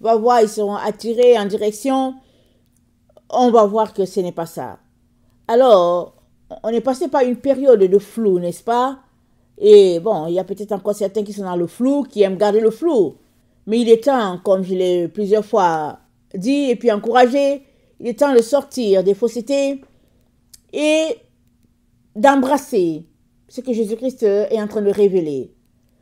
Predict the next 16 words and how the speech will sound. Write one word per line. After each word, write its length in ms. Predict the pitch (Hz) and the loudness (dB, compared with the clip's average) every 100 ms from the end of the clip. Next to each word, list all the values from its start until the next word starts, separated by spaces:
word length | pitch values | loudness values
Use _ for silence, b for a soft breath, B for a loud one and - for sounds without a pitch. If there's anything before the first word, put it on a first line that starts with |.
| _ _ | _ _
Parce 200 | 262 269 | -4 -2
que 140 | 285 254 | -6 -6
si 340 | - 339 285 | -4 -4 -2
une 80 | 262 | -4
chose 220 | 285 247 | -2 2
est 60 | 233 | 4
révélée 640 | 233 240 226 165 151 - _ _ _ | 6 6 6 4 -2 -12 _ _ _
et 80 | - | -8
que 160 | 220 254 | -4 -4
toi, 400 | - - 302 247 - _ _ | -4 0 2 2 -2 _ _
tu 160 | - | -12
continues 520 | - 269 - 262 277 208 | 0 0 0 -4 -2 2
de 100 | 202 | 0
croire 760 | - 294 262 185 170 151 143 | 0 0 2 2 0 -6 -8
à 140 | - 208 | -4 -2
l'autre 800 | 247 311 269 269 185 165 143 | 2 6 6 4 -2 -2 -2